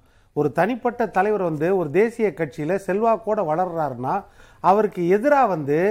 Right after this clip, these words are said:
அஹ், மிகப்பெரிய கடைகள் இது போல தொடுக்கப்படும், மாநில கட்சிகளால் கூட மறைமுகமா தொடுக்கப்படும். அது காங்கிரஸ்லயே நம்ம பார்த்தோம். அந்த மாதிரி தான் தனிப்பட்ட தலைவர்கள் வாழப்பாடி வரும்போதோ, மூப்பனார் வரும்போதோ, வாசன் வரும்போதோ இது போல கடைகள் வந்து, அஹ், மாறி மாறி தொடுக்க தான் படும்.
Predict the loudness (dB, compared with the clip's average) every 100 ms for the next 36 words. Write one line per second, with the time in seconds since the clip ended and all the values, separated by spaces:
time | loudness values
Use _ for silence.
0 | -2 -12 -6 2 2 4 2 0 0 0
1 | 0 0 0 0 0 2 2 2 -2 0
2 | -2 0 -2 -2 -4 -4 -8 -20 _ -4
3 | 0 2 4 4 2 0 -2 2 4 4
4 | 2 -2 0 0 2 0 0 0 -2 -4
5 | -4 -6 -4 -2 2 2 2 -6 -4 -4
6 | -2 -4 -2 -4 -6 -20 _ _ _ _
7 | -4 -2 0 0 -2 -4 -2 0 0 -4
8 | -2 -2 0 -2 -2 0 0 -2 -2 -2
9 | -2 -2 -2 -4 -4 -2 -2 -2 -4 -4
10 | -4 -6 -18 -6 0 0 0 -2 -2 -2
11 | 0 0 0 0 0 0 0 -2 -2 -2
12 | -2 -2 -4 -6 -16 -2 0 2 2 2
13 | 0 0 0 0 0 0 -2 -4 -4